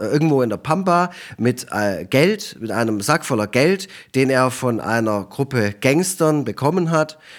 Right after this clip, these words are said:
äh, für etwas, was er gemacht hat, für, für eine, äh, wie soll ich sagen, für ein krummes Ding, das er gedreht hat. Ähm, und zwar sind das hunderttausend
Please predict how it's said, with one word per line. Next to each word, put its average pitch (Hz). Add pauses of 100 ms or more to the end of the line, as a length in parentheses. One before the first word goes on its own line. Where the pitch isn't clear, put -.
(140)
äh, 117
für 123
etwas, 110
was 107
er 101
gemacht 131
hat, 143
für, 113
für 107
eine, 98
äh, 92
wie 101
soll 95
ich 92
sagen, 107
für 101
ein 98
krummes 180
Ding, 220
das 180
er 170
gedreht 143
hat. 131 (500)
Ähm, 120 (100)
und 117
zwar 123
sind 113
das 113
hunderttausend 127